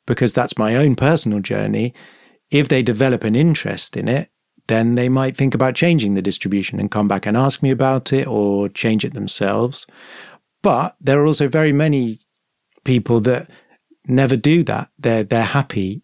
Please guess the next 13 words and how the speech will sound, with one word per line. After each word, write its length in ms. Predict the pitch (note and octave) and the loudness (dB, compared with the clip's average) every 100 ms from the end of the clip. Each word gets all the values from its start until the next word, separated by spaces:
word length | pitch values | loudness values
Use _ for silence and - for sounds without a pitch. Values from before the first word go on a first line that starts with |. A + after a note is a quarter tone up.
| _ | _
and 100 | A2+ | -2
they 60 | A2 | 0
just 160 | A2+ | 0
continue, 400 | - A2+ C#3 C3+ | -2 0 2 2
and 100 | G#2+ | 2
they're 220 | A2+ A2+ D3 | 0 0 -2
actually 300 | D#3+ B2 A#2 | -2 -2 0
not 360 | C3 C#3 - _ - - - - _ _ _ _ | 2 0 -4 _ -20 -20 -20 -20 _ _ _ _
really 460 | B2 B2 E3 D#3 C#3+ | -2 2 4 4 2
interested 420 | D#3+ C3 - A2 | 2 0 0 0
in 100 | A2+ | 2
the 80 | A2+ | 0
how. 560 | F#2 C3 B2 F#2+ G#2+ | 0 0 0 -2 -6